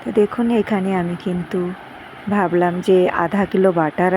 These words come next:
আছে, একে হাফ হাফ করে নেব, যেহেতু একসাথে বাটারটা রাখাটা ঠিক না, নষ্ট হয়ে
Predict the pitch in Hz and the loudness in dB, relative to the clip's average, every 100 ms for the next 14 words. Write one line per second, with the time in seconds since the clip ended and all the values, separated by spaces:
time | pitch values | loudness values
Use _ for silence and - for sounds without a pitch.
0 | 196 - 214 220 - - - - - - | 0 0 -4 -4 -6 -16 -20 -20 -20 -6
1 | 180 - 190 - 175 - 214 196 - 185 | -2 0 -2 0 -2 0 -2 -2 0 2
2 | 180 175 170 165 185 220 - - - - | 2 2 -2 -2 -6 -8 -14 -20 -20 -20
3 | - - 190 208 - 202 175 165 - 196 | -20 -8 0 2 4 4 4 0 -2 -4
4 | 180 185 175 165 170 165 - 175 165 - | 0 0 0 -2 -4 -4 -2 0 -2 -2
5 | 190 190 180 - 220 220 185 185 - - | -2 -2 -2 0 0 2 0 -2 -8 -18
6 | - - - 190 190 - - 220 | -20 -20 -10 -2 -2 -2 0 2